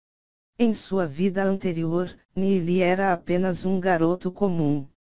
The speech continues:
Naturalmente, nenhuma das meninas iam atrás dele.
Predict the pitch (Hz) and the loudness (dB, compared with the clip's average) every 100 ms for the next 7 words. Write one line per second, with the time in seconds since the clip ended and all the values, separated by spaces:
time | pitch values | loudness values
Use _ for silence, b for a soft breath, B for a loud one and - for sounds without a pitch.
0 | _ _ _ _ _ _ 208 214 208 214 | _ _ _ _ _ _ 0 0 0 2
1 | 190 156 151 175 175 - 180 _ - 196 | 2 2 2 0 -2 -10 -14 _ -2 0
2 | 202 175 196 208 185 190 202 190 170 175 | 2 2 2 0 0 -2 2 2 4 2
3 | 196 190 156 190 196 196 190 165 170 170 | 2 0 -2 0 0 -2 -2 0 0 -2
4 | 143 175 170 151 135 | -4 0 0 -2 -8